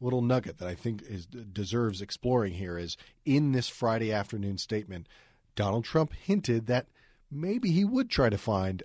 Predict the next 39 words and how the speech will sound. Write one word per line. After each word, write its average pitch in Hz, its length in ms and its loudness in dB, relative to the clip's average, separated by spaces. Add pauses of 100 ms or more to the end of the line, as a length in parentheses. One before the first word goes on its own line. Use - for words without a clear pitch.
another 110 320 0
group 101 260 -2
of - 120 -10
people, 95 440 -6 (360)
uh, 92 280 -6
to - 80 -12
do 104 160 2
healthcare 92 380 -2
with, - 320 -14 (280)
Democrats. 190 640 0 (320)
Uh, 101 540 -2
and, 110 180 -8
and 117 140 -4
I 113 80 0
think 151 200 2
this 151 180 4
is 175 100 2
interesting, 170 380 0
and 110 100 2
we 120 80 4
may 123 160 2
see 139 240 0
some, 123 380 -2
some 123 160 -2
of 117 40 0
this 113 160 -2
in 123 60 -2
the 117 60 0
next 117 220 -2
couple 123 240 -2
of 113 80 -2
weeks. 143 240 0
He 117 100 -2
said, 123 460 4 (400)
uh, 98 360 0 (400)
you 113 160 -2
know, 101 260 0
a 101 120 -4
bipartisan 123 960 2